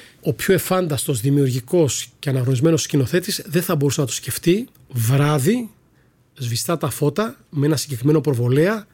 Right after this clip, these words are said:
καταρακτώδης βροχή, πρώτη τελευταία λαμπαδιδρόμος, και γλιστράει από την προσπάθεια και πέφτει κάτω. Και θέλει να σηκωθεί μόνη της για να συνεχίσει η φλόγα το ταξίδι. Νομίζω ότι το πιο συγκινητικό έχω δει στη ζωή μου σε επίπεδο αθλητικό,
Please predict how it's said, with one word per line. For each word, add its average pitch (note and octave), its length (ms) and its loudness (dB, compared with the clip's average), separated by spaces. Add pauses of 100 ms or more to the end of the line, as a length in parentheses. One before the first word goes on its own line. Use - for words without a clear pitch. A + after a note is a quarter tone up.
(120)
καταρακτώδης E3 680 0
βροχή, D3+ 360 2 (420)
πρώτη D#3+ 180 -2
τελευταία D#3 260 -2
λαμπαδιδρόμος, D3 680 0
και - 100 0
γλιστράει D#3 760 2
από F3+ 80 -2
την D3+ 100 -8
προσπάθεια F3 720 -2 (1080)
και - 80 -12
πέφτει D#3 220 -10
κάτω. C3 280 -6 (720)
Και - 100 -8
θέλει G3+ 160 -2
να G#3+ 60 -2
σηκωθεί - 340 -2
μόνη F3+ 340 4
της - 420 -4 (580)
για C3+ 240 -4
να C3+ 100 -2
συνεχίσει C#3+ 420 -4
η B2+ 40 -2
φλόγα C3 220 0
το B2+ 60 0
ταξίδι. A#2+ 380 -2 (320)
Νομίζω A3 220 4
ότι G3 160 0
το D#3+ 80 -10
πιο E3+ 120 -2
συγκινητικό D#3 400 0
έχω C#3 220 -2
δει C#3 80 2
στη C3 160 -4
ζωή C#3 120 2
μου C#3 60 2
σε - 60 -4
επίπεδο C3 240 -2
αθλητικό, D#3 420 -2